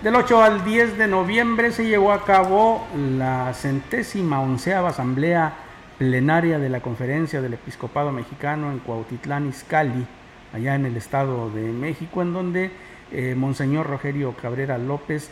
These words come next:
arzobispo de Monterrey, fue reelecto como presidente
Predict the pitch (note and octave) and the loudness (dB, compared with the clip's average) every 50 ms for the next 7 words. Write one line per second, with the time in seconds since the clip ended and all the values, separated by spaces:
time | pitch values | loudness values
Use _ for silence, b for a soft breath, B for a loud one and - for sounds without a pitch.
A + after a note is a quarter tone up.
0 | - - C3+ A#2 A2+ - A#2 A2+ C3 D3 C#3 - - B2+ A#2 A2 G#2+ G#2+ G#2+ A2 | -16 -12 -10 -10 -8 -8 -6 -4 -4 -4 -6 -6 -8 -6 -6 -6 -6 -6 -8 -8
1 | - D3 - D3 D#3 D#3 - F#3 D#3 C#3 B2+ B2 A#2+ A#2 A#2 B2 C#3+ F3 F3+ F3+ | -8 -6 -4 -4 -4 -4 -2 -4 -4 -2 -2 -4 -4 -4 -4 -4 -4 -4 -4 -6
2 | - - F3 - F3 F#3 F3+ F3 E3 - - E3 E3 - D3+ B2 A#2 A#2 A2+ A2+ | -6 -8 -8 -4 -2 -2 -2 -2 -2 -4 -4 -4 -4 -4 -4 -4 -4 -4 -4 -4
3 | A2+ - E3 G3 | -4 -4 -6 -6